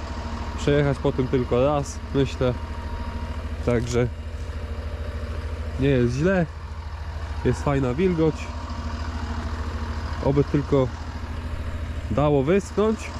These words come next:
bo tam dalej jakieś tam deszcze zapowiadali za dwa, trzy dni. Bo no wiadomo, jak upadnie deszcz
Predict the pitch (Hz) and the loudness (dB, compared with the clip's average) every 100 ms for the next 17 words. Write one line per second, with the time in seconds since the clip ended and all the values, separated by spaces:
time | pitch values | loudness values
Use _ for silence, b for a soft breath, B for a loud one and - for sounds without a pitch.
0 | - - - - - - - 117 147 143 | -8 -8 -6 -6 -4 -4 -2 2 4 4
1 | 139 135 139 - 127 143 143 143 - 143 | 4 4 4 2 -2 2 2 2 0 0
2 | 135 143 143 143 139 139 139 127 - - | 2 4 4 4 4 2 2 0 -6 -6
3 | - - - - 123 139 135 - 143 143 | -6 -4 -4 0 4 4 4 2 2 6
4 | 170 202 - - - - - - - - | 6 6 0 -8 -6 -6 -6 -4 -4 -4
5 | - - - - - - - 117 131 156 | -2 -2 -2 -4 -4 -4 -2 2 4 6
6 | 156 151 147 151 160 180 170 165 147 - | 6 4 4 2 4 4 6 4 2 -2
7 | 139 131 170 156 156 147 160 143 | 0 2 2 4 4 6 4 2